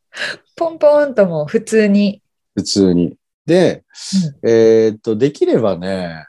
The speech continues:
Speaker 1: うん。
Speaker 2: あの、このダウンっていうのは、
Speaker 1: うんうん。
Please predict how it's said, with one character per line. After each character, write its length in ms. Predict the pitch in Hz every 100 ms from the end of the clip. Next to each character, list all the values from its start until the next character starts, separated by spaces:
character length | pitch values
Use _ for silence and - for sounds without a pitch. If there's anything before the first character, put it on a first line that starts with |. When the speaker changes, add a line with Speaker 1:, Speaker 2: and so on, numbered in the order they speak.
| -
Speaker 1:
う 40 | 98
ん。 40 |
Speaker 2:
あ 140 | 98
の、 480 | 95 95 92 92 92
こ 80 | 101
の 100 | 101
ダ 140 | 110
ウ 200 | 226 240
ン 40 | 127
っ 40 |
て 120 | 98
い 60 | 87
う 40 |
の 60 | 78
は、 520 | 78 90 85 78 73 - -
Speaker 1:
う 40 |
ん 60 | 208
う 20 |
ん。 400 | 147 170 156